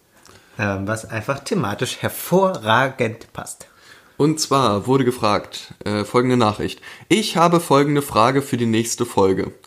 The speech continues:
Speaker 2: Manchmal ertappe ich mich dabei, mit Mädels zu quatschen, weil ich sie süß finde und gern flirte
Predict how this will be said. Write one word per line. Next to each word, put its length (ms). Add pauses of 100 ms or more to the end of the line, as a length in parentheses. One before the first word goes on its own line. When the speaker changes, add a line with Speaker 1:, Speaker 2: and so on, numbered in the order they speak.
(400)
Speaker 2:
Manchmal 460
ertappe 400
ich 100
mich 160
dabei, 320
mit 220
Mädels 540
zu 160
quatschen, 520
weil 160
ich 240
sie 100
süß 320
finde 380
und 220
gern 240
flirte 640